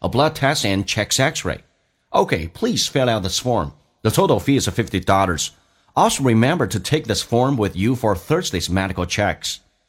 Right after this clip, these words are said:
Okay, very good. 我们来看所有听力跟口语的一些秘诀。那么今天讲的是medical checkups，那么指的是身体的检查。来看一下第一句话，“Excuse me, I wanna make an appointment for a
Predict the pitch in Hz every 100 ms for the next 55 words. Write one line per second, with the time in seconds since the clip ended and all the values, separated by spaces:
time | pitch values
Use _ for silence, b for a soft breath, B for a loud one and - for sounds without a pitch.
0 | _ _ _ - 120 110 110 185 156 156
1 | - B 92 127 156 120 - 139 180 135
2 | - - 180 185 151 143 - 110 95 85
3 | 123 151 123 - - b b b 110 107
4 | - 175 185 160 80 76 - 90 - 82
5 | 92 123 127 - 87 87 107 - - -
6 | 90 117 104 - - - _ _ _ _
7 | 87 87 - 80 - 95 - 123 120 76
8 | 76 85 71 - - - B B B 151
9 | 214 151 233 - 170 185 147 120 80 -
10 | - 110 - - 214 - 85 80 123 -
11 | _ _ 95 107 175 123 104 131 107 90
12 | - 185 165 92 95 101 92 85 80 76